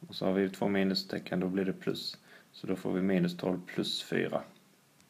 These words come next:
Alltså åtta plus åtta. För vi har ytterligare två minustecken här som ger plus. Vi får ju minus åtta in i parentesen här. Åtta plus åtta är sexton. Svar, sexton area-enheter.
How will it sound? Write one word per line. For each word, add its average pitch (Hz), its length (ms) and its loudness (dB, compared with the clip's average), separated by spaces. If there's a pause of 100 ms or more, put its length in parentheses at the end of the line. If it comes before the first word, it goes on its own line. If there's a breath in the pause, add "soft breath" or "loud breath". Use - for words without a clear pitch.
(680)
Alltså - 260 -4
åtta - 460 -2 (260)
plus - 420 -4 (1160 soft breath)
åtta. - 380 0 (420)
För - 80 -6
vi 92 260 0 (320)
har 92 200 -4
ytterligare 82 340 -2
två 92 220 0
minustecken 87 640 2
här 90 200 -4
som - 220 -8
ger - 80 -8
plus. - 400 -12 (440 loud breath)
Vi - 80 -6
får 98 180 4
ju 95 60 8
minus 90 400 6
åtta - 300 -2
in 95 160 4
i 87 60 4
parentesen - 640 -6
här. 92 120 -12 (1000 loud breath)
Åtta 135 240 12
plus 123 180 2
åtta 127 200 10
är 113 40 12
sexton. 107 560 8 (320)
Svar, 110 420 6 (180)
sexton 107 500 -2
area-enheter. 90 600 2